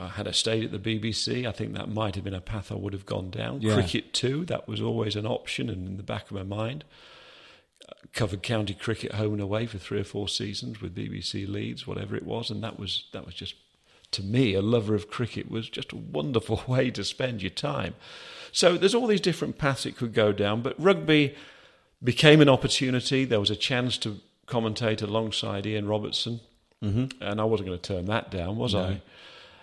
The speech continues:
Speaker 1: And as soon as I started doing it, uh, it just felt so natural. It really did. And, uh, there's a genuine, I have to say, genuine love of the game that, uh, has been there from day one and will always be there.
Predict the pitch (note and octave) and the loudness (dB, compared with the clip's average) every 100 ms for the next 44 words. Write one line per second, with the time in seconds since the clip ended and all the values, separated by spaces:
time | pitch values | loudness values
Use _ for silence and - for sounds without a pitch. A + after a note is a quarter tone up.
0 | _ - C3 D3 - F3 C3 A2+ B2+ A#2 | _ 2 6 6 6 4 4 4 6 8
1 | A2 G#2+ G2 G#2+ G#2 G#2 G#2 - - - | 6 2 2 4 4 0 -2 -6 -8 -4
2 | G#2 - - - B2 - B2 - A#2+ A2+ | -4 -4 -4 0 0 4 2 4 0 0
3 | B2 B2+ - G2 G#2 - - G#2 A2 A#2 | 0 -4 -6 -8 -8 -12 -12 -8 0 2
4 | A2+ A2 C3 A#2 F2+ F2+ F2+ F#2 F2+ F#2 | 2 0 -2 -4 -6 -8 -8 -8 -8 -8
5 | F#2+ F2+ - G#2 G2+ F2+ - A2 G#2 G2+ | -8 -10 -10 -8 -6 -6 -4 -4 -4 -4
6 | F#2 F#2+ - - G2+ - - - F2 G#2+ | -6 -8 -12 -10 -10 -10 -10 -8 -4 -2
7 | G#2 G#2 G2+ A#2+ A2+ A2 A2 B2+ C3+ C3+ | 0 0 2 4 4 0 -2 0 0 -2
8 | - - - - - - A#2 - - A2 | -8 -18 -18 -20 -16 -8 -8 -8 -8 -6
9 | A2 G#2+ G#2 A2+ A2 G#2 G2+ G2 G2+ F#2+ | -6 -6 -6 -4 -4 -4 -6 -6 -8 -6
10 | F#2+ F#2+ F2+ F2 F2 F#2 E2 E2 F2 E2+ | -4 -4 -4 -6 -6 -10 -10 -8 -6 -6
11 | D#2 D#2+ - D2+ D2+ | -6 -8 -10 -12 -12